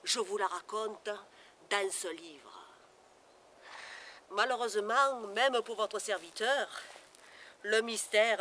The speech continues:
reste aussi épais qu'un aioli du vendredi.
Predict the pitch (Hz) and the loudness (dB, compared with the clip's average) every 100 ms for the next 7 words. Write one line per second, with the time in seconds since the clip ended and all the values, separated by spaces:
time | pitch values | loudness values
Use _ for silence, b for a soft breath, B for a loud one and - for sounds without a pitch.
0 | 190 196 196 233 - 226 233 - 208 262 | 2 0 -2 -4 -4 -2 -2 0 0 0
1 | - - - - B B B - 208 202 | -4 -20 -20 -20 B B B -6 0 4
2 | 208 208 202 202 220 - - - - - | 4 4 0 -4 -12 -16 -20 -20 -20 -20
3 | - - - - - - - - - - | -20 -20 -20 -20 -20 -20 -20 -20 -20 -20
4 | - - 214 196 190 185 185 156 143 - | -20 -12 2 6 6 4 0 -2 -12 -12